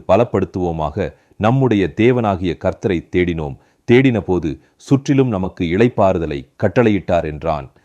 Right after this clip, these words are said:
அப்படியே கட்டினார்கள். அவர்களுக்கு காரியம் வாய்த்தது. இரண்டு நாளாகமம் பதினான்கு ஆறு முதல் ஏழு. "நீங்களும் கர்த்தரை தேடுங்கள், அப்பொழுது உங்கள் எல்லா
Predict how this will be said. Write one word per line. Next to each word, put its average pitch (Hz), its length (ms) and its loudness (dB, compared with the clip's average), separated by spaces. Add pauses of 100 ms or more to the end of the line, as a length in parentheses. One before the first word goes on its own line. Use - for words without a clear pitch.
அப்படியே 110 420 2 (100)
கட்டினார்கள். 87 540 -6 (320)
அவர்களுக்கு 101 560 2
காரியம் 107 500 2
வாய்த்தது. 78 440 -4 (400)
இரண்டு 117 300 2
நாளாகமம் 101 640 2
பதினான்கு 101 400 -4
ஆறு 82 180 0
முதல் 82 260 -6 (140)
ஏழு. 65 140 -8 (340)
"நீங்களும் 120 580 4
கர்த்தரை 107 440 2
தேடுங்கள், 87 520 -4 (340)
அப்பொழுது 113 400 4 (120)
உங்கள் 101 280 0 (140)
எல்லா 123 180 2